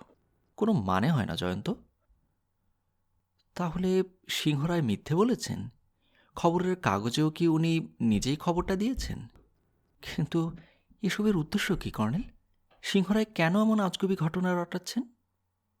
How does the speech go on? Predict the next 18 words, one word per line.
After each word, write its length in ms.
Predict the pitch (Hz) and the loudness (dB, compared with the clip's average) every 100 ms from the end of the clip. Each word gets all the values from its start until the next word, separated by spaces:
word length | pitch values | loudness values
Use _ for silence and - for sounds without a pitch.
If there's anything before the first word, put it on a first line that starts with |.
| _ _ _ _ _ _ _ _ | _ _ _ _ _ _ _ _
সবকিছু 580 | - - 95 - - 107 | -12 -8 -6 -6 -6 -4
জানতেই 500 | 98 87 95 120 143 | 0 0 0 0 0
ওর 140 | 151 | 0
বাড়ি 240 | 147 147 151 | 0 0 0
যাচ্ছি 380 | 151 - - | -4 -4 -6
আমরা, 360 | 196 - - - - _ _ | -4 -6 -12 -14 -20 _ _
চলো। 260 | - 117 104 - _ _ _ _ | -4 -2 -4 -12 _ _ _ _
বেরিয়ে 260 | - 113 117 | 2 4 4
পড়া 200 | 95 85 | 2 -2
যাক। 280 | - - - _ _ _ _ _ _ _ _ _ _ _ _ _ _ _ _ _ _ 123 | -4 -12 -14 _ _ _ _ _ _ _ _ _ _ _ _ _ _ _ _ _ _ 2
নিউ 320 | 143 220 240 | 4 6 4
আলিপুরে 540 | 151 151 156 165 185 311 | 4 4 4 4 2 0
সিংহরায়ের 640 | - 139 120 139 135 131 - | 0 -2 0 0 0 0 2
ইভিনিং 480 | 139 139 170 180 120 | 2 2 -2 0 2
লজে 440 | 101 101 139 113 | 2 2 0 0
যখন 340 | 107 107 - | 0 -2 0
আমরা 220 | 113 110 107 | -2 0 -2
পৌঁছুলুম, 720 | 110 110 - 151 104 85 | -2 -2 -2 -2 -2 -4